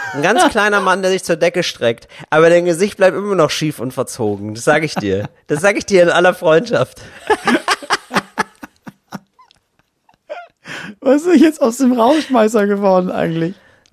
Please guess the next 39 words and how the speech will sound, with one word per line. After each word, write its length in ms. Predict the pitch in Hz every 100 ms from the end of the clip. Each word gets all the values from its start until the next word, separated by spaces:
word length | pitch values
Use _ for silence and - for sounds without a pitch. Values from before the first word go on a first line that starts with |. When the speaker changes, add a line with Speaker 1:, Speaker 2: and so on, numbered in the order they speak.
| -
Speaker 1:
Ja, 180 | - 151
das 240 | - -
war 60 | 160
der 140 | 165
Rausschmeißer. 720 | 147 190 - 113 101 - 110 104 _ _
Speaker 2:
Tinder, 480 | - 190 190 123 104 _
einundvierzig 720 | 160 190 196 180 170 - 170
Prozent 180 | - 151
Speaker 1:
Ach 40 | 226
so, 40 |
ja, 180 | 190 185
Speaker 2:
der 220 | 143 -
NutzerInnen. 320 | 147 170 226
Speaker 1:
einundvierzig 260 | - 285 127
Prozent, 280 | 160 190 -
pass 100 | 175
auf. 220 | 151 -
Ach 100 | 147
so, 120 | -
genau, 200 | 156 120 104
st-, 200 | - - 135
stimmt, 300 | - 127 -
du 60 |
hast 80 | 110
vollkommen 240 | 123 120
recht, 240 | 107 95 -
warte. 180 | 110 92 - - - - -
Ähm, 240 | 143 151 -
einundvierzig 680 | - 220 262 - 226 - -
Prozent, 720 | 180 - 180 123 139 - - -
nee, 160 | 147
zweiundvierzig 560 | - 220 247 247 - -
Prozent 400 | 196 - 170 -
der 80 | 135
Tinder-Nutzer 680 | 208 196 127 127 - 175 190 -
sind 380 | 113 135 254 175
in 120 | 151
einer 280 | 165 175 151
Beziehung. 720 | 131 - - 233 123 92